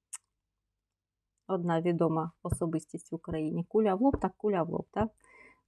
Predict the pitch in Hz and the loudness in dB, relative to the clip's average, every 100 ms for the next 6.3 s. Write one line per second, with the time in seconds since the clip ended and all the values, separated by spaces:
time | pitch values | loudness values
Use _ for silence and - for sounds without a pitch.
0 | - 392 320 202 _ _ _ _ _ _ | 0 0 0 -4 _ _ _ _ _ _
1 | _ _ _ 233 254 180 151 180 190 - | _ _ _ 0 2 2 0 -4 -6 -14
2 | 170 147 - - 151 _ _ _ 180 - | -12 -10 -10 -14 -14 _ _ _ -10 -2
3 | 254 170 156 196 233 - - - - - | 2 2 2 -2 -2 -12 -14 -10 -8 -8
4 | 170 175 - _ _ - - _ _ 208 | -10 -18 -20 _ _ -20 -20 _ _ 2
5 | 254 - 208 196 175 160 175 208 - 175 | 2 6 6 8 6 6 6 6 2 2
6 | 156 156 156 | 2 2 0